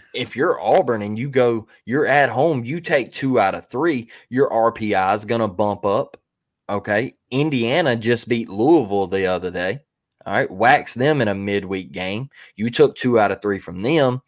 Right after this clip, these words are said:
Okay. You're gonna probably flip spots with Mississippi State. You're gonna become a first five in. All right. And then, you know, you go up to South Carolina, you take a game there.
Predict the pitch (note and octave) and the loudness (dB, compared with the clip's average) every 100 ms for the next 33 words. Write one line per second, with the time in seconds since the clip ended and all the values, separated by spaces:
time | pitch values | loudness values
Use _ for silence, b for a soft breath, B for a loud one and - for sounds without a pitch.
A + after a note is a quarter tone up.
0 | B B B B - G#2 - G#2+ G#2+ D3 | B B B B -4 -4 0 0 4 2
1 | E3+ F#3+ - C#3+ D3 C#3+ C#3 A2 - D3+ | 4 0 2 0 0 2 0 0 2 2
2 | - - - C3+ C3 - - G#2+ G#2+ A#2 | 2 -2 0 2 0 -2 -4 -2 0 -2
3 | A#2+ - A2 G2+ F2+ C3 A#2+ E2+ A#2+ D#3+ | -4 -4 -4 -4 -2 0 0 2 2 4
4 | C#3+ A#2+ G#2+ G#2 A#2 G#2 F2+ - G#2 - | 2 2 0 0 -2 -2 -2 -2 -2 -2
5 | - F#2 F2 E2+ F2 E2+ - _ _ _ | 0 0 0 -4 -10 -12 -18 _ _ _
6 | _ _ _ _ G#2 A2 C#3 - A2+ A#2 | _ _ _ _ -2 -2 -2 -2 0 2
7 | F#3+ F3 D3 - b b b b b - | 2 2 2 -4 b b b b b -4
8 | F3 C3+ D#3 C#3+ C3+ C3+ C3 B2 A2+ A#2+ | 2 2 2 0 6 6 6 2 2 4
9 | A2 - G#2+ G2 G#2+ B2+ C#3 A2 G#2+ A#2 | 4 2 0 2 2 2 0 -2 -2 -2
10 | G#2+ F#2 G2 G2+ F#2+ F2+ A#2+ C#3 C3+ | -2 -4 -4 -4 -6 0 4 6 4